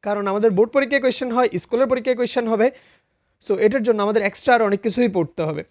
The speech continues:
So এটার জন্য তোমার কোথায় আসতে হবে? আমাদের অফলাইন লোকেশনটা হচ্ছে Bioverse by তোহা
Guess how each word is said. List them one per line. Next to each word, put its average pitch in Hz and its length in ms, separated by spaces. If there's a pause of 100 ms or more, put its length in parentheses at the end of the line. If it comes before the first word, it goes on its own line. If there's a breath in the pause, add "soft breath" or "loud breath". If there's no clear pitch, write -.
(420 soft breath)
So 220 60
এটার 240 200
জন্য 285 180
তোমার 262 220
কোথায় 254 280
আসতে - 220
হবে? 240 180
আমাদের 233 280
অফলাইন 233 420
লোকেশনটা 240 460
হচ্ছে 220 260
Bioverse 208 500
by 240 140
তোহা 208 380